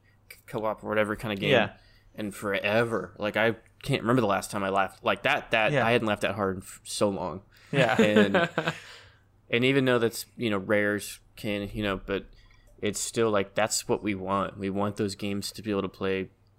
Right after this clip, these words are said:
Speaker 1: not necessarily like a P V P environment, even though that's
Speaker 2: Yeah.
Speaker 1: kinda what that was.
Speaker 2: Yeah.
Speaker 1: But most, half the game is us just goofing along, goofing
Speaker 2: Yeah.
Speaker 1: around,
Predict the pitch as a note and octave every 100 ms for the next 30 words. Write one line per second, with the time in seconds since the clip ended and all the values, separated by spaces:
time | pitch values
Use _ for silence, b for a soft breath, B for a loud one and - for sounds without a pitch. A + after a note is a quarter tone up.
0 | _ G2+ B2 - - A#2 A#2 - - A2+
1 | A2+ A2 G2+ F#2 - F#2+ F2+ F2+ - _
2 | _ - A#2 G#2 G2 - G2+ G2+ G#2 G#2
3 | G#2+ G#2 - G2+ F#2 B2 A2+ G#2 F#2+ G2
4 | G2 F#2 - F#2 G2+ A2+ - b b b
5 | b - C#3 - F2 G2+ C#3 D#3 A#2 C#3
6 | - G#2+ A#2 C3 G#2 F#2+ - - A2 G2+
7 | - - - G#2 - A2+ A2 G#2+ G2+ G2
8 | E2 E2 A#2 G#2 - B2+ G#2+